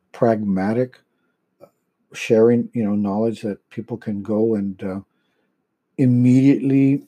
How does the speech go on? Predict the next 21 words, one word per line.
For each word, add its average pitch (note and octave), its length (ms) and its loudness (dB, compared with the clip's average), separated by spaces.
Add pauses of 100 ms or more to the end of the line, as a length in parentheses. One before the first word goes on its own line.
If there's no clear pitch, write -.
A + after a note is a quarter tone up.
that, B2 220 -2
that'll A#2 200 4
transfer, A#2+ 720 2
that A2 160 2
they A#2+ 140 2
can A#2 180 0
actually A#2 320 0
put A#2 240 0
into A2+ 160 0
use, G#2+ 560 -2
uh, G2+ 240 -6
after G#2+ 540 -6 (360)
listening A#2 440 0
to G#2 80 -6
something, A2 500 -8 (460)
uh, - 200 -20 (380)
or, A2 320 0
or, A2 280 -4
or G#2+ 200 -6 (840)
learning B2+ 500 2
something. F#2+ 460 -10